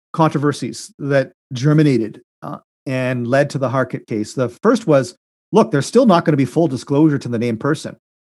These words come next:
The security certificate regime still allows the use of classified information. And while the named person, the individual affected,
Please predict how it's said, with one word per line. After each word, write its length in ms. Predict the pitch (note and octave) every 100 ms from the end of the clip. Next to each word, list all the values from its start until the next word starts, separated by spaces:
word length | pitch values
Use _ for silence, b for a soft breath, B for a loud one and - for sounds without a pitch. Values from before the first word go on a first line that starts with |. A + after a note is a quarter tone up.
| _ _ _ _
The 480 | B2 C3 C3+ C3 - _ _ _
security 380 | - - G#3 B3
certificate 400 | - F3 F#3 F3
regime 280 | C3+ B2+ A#2
still 260 | - E3+
allows 360 | D#3 B2 D3 D3
the 80 | A#2+
use 200 | B2+ B2
of 100 | A#2
classified 480 | B2+ B2 - A#2+ A#2
information. 600 | A2+ A#2 A#2 D3 G3+ F#3+ -
And 420 | C3 B2+ B2 - -
while 380 | C3+ C#3 C3+ B2
the 340 | A#2+ B2+ B2
named 340 | C3 D3 D3
person, 440 | - C#3+ C#3+ E3+ C#3
the 140 | A#2+
individual 380 | B2 B2 B2+ A#2+
affected, 500 | A2 C#3 C#3+ E3